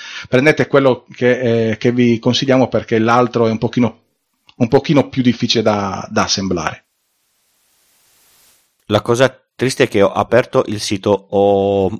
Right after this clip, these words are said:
Speaker 2: ho visto il, l'oscilloscopio e poi a fianco mi hanno fatto vedere un albero di na-, di Natale montato su scheda ed è bellissimo.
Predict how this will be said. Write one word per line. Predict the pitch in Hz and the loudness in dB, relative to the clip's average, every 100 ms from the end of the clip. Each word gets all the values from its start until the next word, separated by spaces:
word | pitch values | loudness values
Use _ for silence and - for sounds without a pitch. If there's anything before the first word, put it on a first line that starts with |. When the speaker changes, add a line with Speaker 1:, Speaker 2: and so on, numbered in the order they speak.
| _ | _
Speaker 2:
ho | - 98 98 95 95 98 | 0 2 2 2 0 -2
visto | 104 107 117 101 87 85 - _ _ _ _ _ _ - - | -2 -2 0 2 2 0 -8 _ _ _ _ _ _ -20 -6
il, | 104 95 95 - | -2 0 0 -2
l'oscilloscopio | 117 101 113 - 135 147 139 | 0 0 0 0 0 2 0
e | 117 | 0
poi | - 117 120 131 - - - - | -2 0 2 0 -4 -10 -14 -6
a | 104 | -4
fianco | - 120 120 139 127 - | 0 0 2 0 0 -2
mi | 113 107 | 0 0
hanno | 107 | 0
fatto | 107 113 - 120 | 0 -2 -2 0
vedere | 113 104 107 110 110 | 0 2 2 2 0
un | 107 | -2
albero | 107 107 113 110 | -2 0 0 0
di | 101 98 | -2 -4
na-, | 104 - - | -4 -4 -16
di | 95 101 101 - | -4 -2 -2 -2
Natale | 110 - 92 95 95 | -2 0 0 2 0
montato | 98 95 95 95 104 | 0 0 -2 -2 -4
su | - 107 98 104 - | -4 -2 0 0 -4
scheda | - 101 90 95 98 | -4 -2 0 0 0
ed | 92 87 | -4 -6
è | 87 85 82 | -4 -4 -2
bellissimo. | 90 78 80 80 - - - | -2 -2 -2 -4 -2 0 2